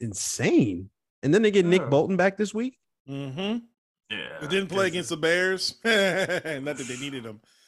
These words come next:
Speaker 1: Yeah, he,
Speaker 3: Um,
Speaker 1: he, he was a healthy scratch.
Speaker 3: Yeah.
Speaker 1: No, just kidding.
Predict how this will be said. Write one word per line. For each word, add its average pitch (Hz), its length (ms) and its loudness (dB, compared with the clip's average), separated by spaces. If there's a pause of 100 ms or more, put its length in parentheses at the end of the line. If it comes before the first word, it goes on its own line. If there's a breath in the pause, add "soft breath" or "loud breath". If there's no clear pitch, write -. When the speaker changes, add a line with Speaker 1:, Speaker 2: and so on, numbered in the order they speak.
(300 loud breath)
Speaker 1:
Yeah, 180 380 4
he, 180 80 6
Speaker 3:
Um, 180 60 0
Speaker 1:
he, 156 60 -4
he 160 120 4
was 143 100 4
a 120 60 4
healthy 120 240 2
scratch. - 420 -8 (300)
Speaker 3:
Yeah. 123 240 -8 (540)
Speaker 1:
No, 87 160 -6
just 87 140 -18
kidding. - 240 -16